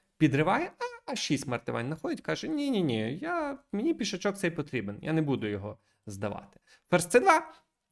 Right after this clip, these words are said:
і тут вона повела ще іншого коня. Кінь Д сім. Ну, можна було ще ферзя там на С шість спробувати завести, або ферзь С вісім на Е шість, можна було ферзя наблизити до цієї клітинки, теж була гарна ідея. Марта Іванівна вирішила конем піти.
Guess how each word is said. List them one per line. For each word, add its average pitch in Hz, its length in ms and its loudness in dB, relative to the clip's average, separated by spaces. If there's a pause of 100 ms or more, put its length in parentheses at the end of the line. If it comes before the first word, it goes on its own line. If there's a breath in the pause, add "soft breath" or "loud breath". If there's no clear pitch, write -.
(120)
і 226 140 4
тут 214 180 4
вона 170 260 6
повела 139 500 4
ще 135 220 2
іншого 127 480 2
коня. 110 280 -10
Кінь 156 220 4
Д 202 80 4
сім. 339 260 2 (480 loud breath)
Ну, 254 240 0
можна 160 200 4
було 123 180 4
ще 175 140 -2
ферзя 339 380 2 (160)
там 160 160 2
на 160 140 4
С 160 100 -2
шість 185 220 -2
спробувати 139 420 -2
завести, 127 380 -2
або 110 100 -6
ферзь - 260 -4
С 117 120 -6
вісім 113 300 -4
на 113 120 2
Е 127 200 2
шість, - 220 -6
можна 120 200 -4
було 120 120 0
ферзя 117 380 2
наблизити 104 560 -2
до 110 120 -8
цієї 110 240 -8
клітинки, 160 340 0
теж 117 200 0
була 101 220 -2
гарна 104 280 -2
ідея. 226 280 -2 (280 loud breath)
Марта 143 220 4
Іванівна 127 200 4
вирішила 117 440 0
конем 101 320 -4
піти. - 260 -12